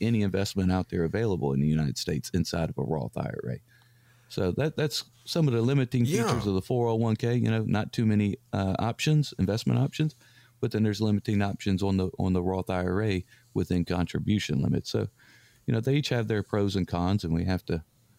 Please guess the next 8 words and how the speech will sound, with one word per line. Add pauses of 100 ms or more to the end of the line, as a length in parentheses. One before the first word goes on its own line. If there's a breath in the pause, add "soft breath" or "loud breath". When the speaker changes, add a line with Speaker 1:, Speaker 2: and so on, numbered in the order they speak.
(180)
Speaker 1:
work
to
find
that
happy
balance
in
between.